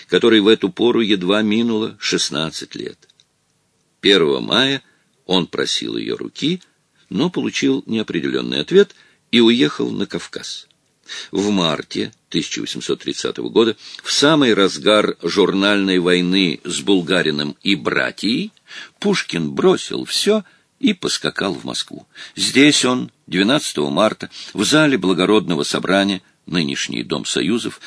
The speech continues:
на концерте, на котором присутствовал Николай Первый, снова встретил Наталью Николаевну. Пятого апреля он обратился к матери Натальи Николаевны с решительным письмом. На другой день, это было то самое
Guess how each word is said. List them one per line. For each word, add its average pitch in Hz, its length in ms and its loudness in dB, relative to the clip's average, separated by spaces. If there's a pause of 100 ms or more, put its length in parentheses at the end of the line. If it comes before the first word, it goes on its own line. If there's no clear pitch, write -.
(160)
на 131 160 4
концерте, 139 760 4
на 127 120 0
котором 90 320 0
присутствовал 85 720 0
Николай 76 360 0
Первый, 95 440 -2 (260)
снова 123 540 2
встретил 107 540 2
Наталью 98 360 0
Николаевну. 95 540 2 (840)
Пятого 82 340 0
апреля 87 380 2
он 87 100 0
обратился 87 560 0
к - 80 -8
матери 92 580 0
Натальи 69 400 -2
Николаевны 90 560 -2 (260)
с - 160 -4
решительным 78 520 0
письмом. 104 460 -2 (880)
На 85 180 0
другой 73 420 -6
день, 170 320 0 (520)
это - 240 -6
было 65 260 -2
то - 220 -4
самое 57 560 -6